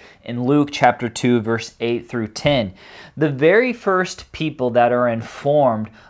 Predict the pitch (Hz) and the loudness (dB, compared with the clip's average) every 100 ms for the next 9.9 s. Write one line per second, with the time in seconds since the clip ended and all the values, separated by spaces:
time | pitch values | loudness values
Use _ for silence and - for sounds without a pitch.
0 | _ 127 127 127 - 113 110 - 101 117 | _ 2 4 4 2 -6 -6 -8 -6 0
1 | 127 143 90 123 131 131 - 113 98 - | 2 2 -2 -2 0 0 0 -2 -2 -6
2 | 113 101 127 135 123 113 - 131 120 107 | -12 -4 -2 0 -2 -6 -2 2 2 0
3 | - - 139 139 143 135 - 123 117 107 | -10 -8 -4 -4 -4 -8 -4 -2 -2 -2
4 | 110 - 101 98 107 139 185 - _ _ | -4 -6 -4 2 4 4 0 -8 _ _
5 | _ _ _ _ 110 110 - - 135 - | _ _ _ _ 0 0 0 0 0 0
6 | 92 71 - _ _ _ _ 127 135 139 | -6 -8 -16 _ _ _ _ 0 4 4
7 | 143 127 117 107 101 117 117 104 110 104 | 4 4 2 0 -4 -2 -2 0 0 0
8 | 101 95 - _ _ - 139 131 120 - | -4 -10 -16 _ _ 0 0 0 -4 -8
9 | 131 123 104 110 113 110 127 120 | -6 -6 -4 -4 -4 4 4 4